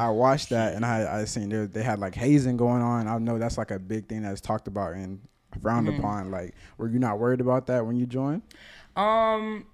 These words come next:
Speaker 2: to
Speaker 1: Or is
Speaker 2: be
Speaker 1: that more
Speaker 2: honest,
Speaker 1: like a male thing?
Speaker 2: No.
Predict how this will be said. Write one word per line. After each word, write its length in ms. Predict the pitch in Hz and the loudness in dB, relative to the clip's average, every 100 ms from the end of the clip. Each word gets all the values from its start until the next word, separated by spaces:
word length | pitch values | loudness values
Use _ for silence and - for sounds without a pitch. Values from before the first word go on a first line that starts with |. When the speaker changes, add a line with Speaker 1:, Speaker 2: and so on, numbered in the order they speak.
| - _ - | -20 _ -6
Speaker 2:
to 120 | - | 0
Speaker 1:
Or 40 | |
is 60 | 135 | 4
Speaker 2:
be 40 | |
Speaker 1:
that 240 | 139 151 143 | 6 4 4
more 60 | 139 | 2
Speaker 2:
honest, 80 | 131 | 4
Speaker 1:
like 160 | 127 120 | 2 0
a 60 | |
male 340 | 104 120 139 117 | 0 2 4 2
thing? 380 | - 95 - 120 | -2 -8 -8 -8
Speaker 2:
No. 720 | 196 226 240 247 247 247 247 | 0 2 4 4 2 0 -8